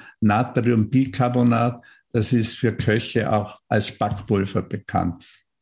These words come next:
Und zu einer ganz bestimmten Konzentration hält N A D H, hält Natriumbicarbonat, N A D H mehr als zwei Jahre stabil. Und es gibt viele Firmen, die das genau nachmachen.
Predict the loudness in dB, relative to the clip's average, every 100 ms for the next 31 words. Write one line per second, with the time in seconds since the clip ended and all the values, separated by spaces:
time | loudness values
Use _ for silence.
0 | _ _ -20 _ -6 -6 -4 0 2 2
1 | 0 2 2 0 -2 -4 0 0 0 -4
2 | -10 -2 0 0 0 0 0 -2 -4 -2
3 | 2 2 0 -4 -20 _ -2 0 0 -2
4 | 0 2 2 0 -2 2 2 2 -2 _
5 | _ _ _ _ _ -8 -4 -2 2 0
6 | -2 -14 -8 0 2 2 2 2 4 2
7 | 2 0 0 2 0 -4 -20 -4 2 2
8 | 2 2 2 2 4 4 2 0 -6 -2
9 | 0 2 2 -2 -6 -6 -8 -2 0 0
10 | -2 -8 _ _ -20 -12 -2 0 2 -2
11 | -2 -4 0 2 2 0 2 4 2 0
12 | 0 -2 0 2 2 4 2 2 2 2
13 | 2 -2 -4 -6